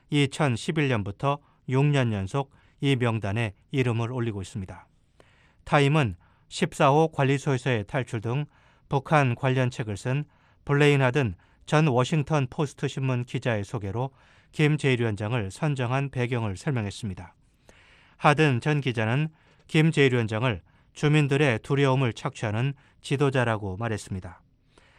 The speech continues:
한국 전쟁 당시 미군 비이십구 전폭기의 폭격으로 인한 막대한 피해의 공포가 아직도 생생한 북한에서 독재 정권이 주민들의 그 같은 공포를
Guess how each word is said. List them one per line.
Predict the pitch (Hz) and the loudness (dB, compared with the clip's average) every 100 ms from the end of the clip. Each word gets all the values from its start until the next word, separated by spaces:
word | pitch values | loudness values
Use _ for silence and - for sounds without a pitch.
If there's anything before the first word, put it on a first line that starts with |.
| _ _ | _ _
한국 | - 151 143 151 | 2 2 4 0
전쟁 | 151 147 139 135 | 2 0 2 0
당시 | 123 120 156 95 - _ - | 0 -2 -2 -4 -8 _ -8
미군 | 131 135 160 123 92 _ _ - | 0 2 4 0 -2 _ _ -2
비이십구 | 175 139 - 147 175 160 | 0 0 0 -4 -2 -2
전폭기의 | 143 131 139 120 143 117 - | 0 0 -2 -4 -2 -2 -4
폭격으로 | 165 - 120 117 | -8 -4 -4 -4
인한 | 98 110 139 131 _ _ - | -4 -2 -4 -6 _ _ 0
막대한 | 127 131 - 143 151 117 | 2 2 2 2 2 0
피해의 | - 165 143 | -2 0 2
공포가 | 147 113 98 110 117 131 _ _ _ | 0 -4 -6 -4 -4 -4 _ _ _
아직도 | - 123 127 - 147 110 | -2 0 -2 -2 -2 0
생생한 | 90 - 151 147 135 156 | -4 -4 -2 -2 -2 -2
북한에서 | 127 - 104 92 135 131 _ _ _ - | -6 -8 -6 -4 -6 -6 _ _ _ -6
독재 | 151 131 151 | -4 0 0
정권이 | 135 123 117 127 110 - _ _ - | 0 -2 -2 -2 -2 -6 _ _ -6
주민들의 | 160 147 139 139 151 | 0 2 2 2 0
그 | 160 | -2
같은 | 127 120 147 147 | -2 -2 -2 -4
공포를 | 120 101 110 110 139 | -4 -6 -6 -6 -6